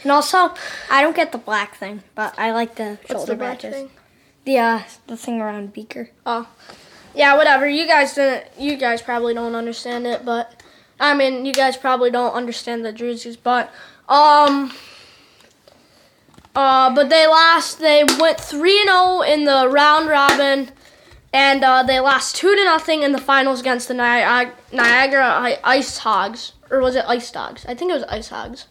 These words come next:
Speaker 1: Yeah, Ice Hogs.
Speaker 2: Yeah, so Ice Hogs. Now the coaches.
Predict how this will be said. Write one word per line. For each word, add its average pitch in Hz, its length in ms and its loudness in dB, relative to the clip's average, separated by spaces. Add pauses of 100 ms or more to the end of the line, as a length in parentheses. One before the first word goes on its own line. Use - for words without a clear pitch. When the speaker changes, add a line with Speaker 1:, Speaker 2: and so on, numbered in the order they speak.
(100)
Speaker 1:
Yeah, 233 200 -2 (260)
Ice 240 160 -12
Hogs. - 220 -14
Speaker 2:
Yeah, 277 240 4
so 277 380 -2 (120)
Ice 311 220 2
Hogs. 320 260 0 (300)
Now 302 240 4
the 302 80 0
coaches. 302 720 0